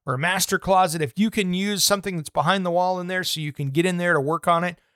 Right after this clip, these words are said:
or even just inspect it to make sure nothing's leaking, that's a great day. So, uh, using access panels wherever you can that are hidden in other rooms or even underneath, that could be stuff that's just brilliant. So, uh,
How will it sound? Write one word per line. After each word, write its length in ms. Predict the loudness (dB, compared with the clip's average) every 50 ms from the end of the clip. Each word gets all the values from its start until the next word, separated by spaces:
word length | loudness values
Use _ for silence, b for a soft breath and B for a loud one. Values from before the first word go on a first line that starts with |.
| _ _ 2
or 60 | 4
even 180 | 4 4 4 2
just 220 | 0 0 -2 -4
inspect 460 | -2 -2 0 0 2 0 0 0 0
it 120 | -2 -2 -2
to 60 | -4
make 160 | -4 -4 -4
sure 140 | -4 -4 -4
nothing's 400 | -4 -4 -4 -4 -6 -4 -4 -2
leaking, 440 | 0 0 0 0 0 0 0 -2 -4 _ _ _ _ _ _ _ _ _ _ _ -4
that's 160 | 0 0 0
a 40 | 0
great 400 | 0 0 0 0 0 -2 -4 -4
day. 300 | -2 0 0 0 -2 -2
So, 440 | -4 -4 -2 -2 0 -2 -2 -2 -2
uh, 180 | -4 -4 -4 -2
using 360 | -2 0 2 2 0 0 0
access 380 | 0 -2 0 0 0 -2 -2 0
panels 440 | 0 0 2 2 2 0 -2 -2 0
wherever 220 | 2 2 2 0
you 140 | -2 -4 -6
can 460 | -6 -4 -4 -2 0 0 -2 -2 -4 -8 -6
that 180 | -4 -2 -2
are 80 | -2 -2
hidden 420 | -2 -2 -2 -2 -2 -2 -4 -4 -6
in 160 | -6 -4 -2
other 260 | 0 0 2 2 2
rooms 640 | 2 2 2 0 -2 -2 -2 -4 -2 -2 -2 -2 -2 _ _ _ _ _ _ _ _
or 140 | -6 -4 -2
even 200 | 0 0 -2 -2
underneath, 680 | -2 -2 -2 -2 -2 -4 -4 -6 -6 -6 -8 -8 -10 -14 -16 _ -2
that 160 | -2 -2 0
could 120 | -2 -4 -4
be 120 | -2 0
stuff 260 | 0 0 0 0 -2
that's 260 | -4 -6 -6 -4 -4 -4
just 240 | -4 -4 -6 -8
brilliant. 540 | -8 -8 -4 -2 -2 -2 -2 -4 -6 -4 -2
So, 320 | -2 0 0 -2 -4 -4 -6
uh, 160 | -6 -6